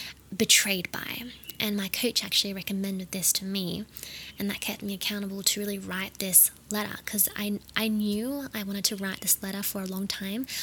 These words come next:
Unsent, by the way, I'm not literally sending it to her, but it was more as a form of expression, okay?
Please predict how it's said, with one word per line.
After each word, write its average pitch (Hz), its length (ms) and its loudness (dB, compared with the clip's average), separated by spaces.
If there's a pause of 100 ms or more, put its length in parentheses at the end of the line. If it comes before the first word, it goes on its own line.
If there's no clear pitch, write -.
(120)
Unsent, 269 460 10
by 185 100 -2
the 180 120 -2
way, 175 140 -2
I'm 180 80 -2
not 214 200 2
literally 214 400 4
sending 208 400 8
it - 100 -2
to 214 100 2
her, 185 220 0
but 196 140 -4
it - 60 -4
was - 140 4
more 202 320 -4
as 202 160 2
a 214 40 2
form 202 280 2
of 196 200 -2
expression, - 800 6
okay? - 340 -4